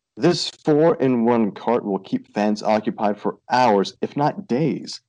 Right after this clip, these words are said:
This is a must-have for anyone with a Super N E S. Everything is here,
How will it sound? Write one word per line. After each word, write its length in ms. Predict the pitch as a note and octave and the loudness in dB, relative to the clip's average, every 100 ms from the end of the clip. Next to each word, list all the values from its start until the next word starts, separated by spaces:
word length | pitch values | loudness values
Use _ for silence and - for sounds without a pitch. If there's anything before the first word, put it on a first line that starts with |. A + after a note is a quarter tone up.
| _ _ | _ _
This 280 | A2 C#3 C#3 | -4 -2 -2
is 180 | G#2+ F#2+ | -4 -4
a 60 | |
must-have 840 | F2 F#2+ A#2 A2+ - - A2 G#2 - | -4 0 0 -2 -6 0 0 0 -4
for 140 | F#2 | -6
anyone 300 | G#2+ G#2 F2 F2+ | -2 -2 -2 -6
with 140 | F2+ | -8
a 60 | E2 | -8
Super 380 | - A#2 - - | -4 -4 -2 -4
N 80 | F#2+ | -4
E 100 | E2+ | -4
S. 360 | D2+ - - - _ _ _ _ | -6 -8 -14 -14 _ _ _ _
Everything 320 | D#3 D3+ B2+ | 2 2 2
is 140 | G2+ - | 0 -2
here, 320 | F#2+ D2 | -6 -8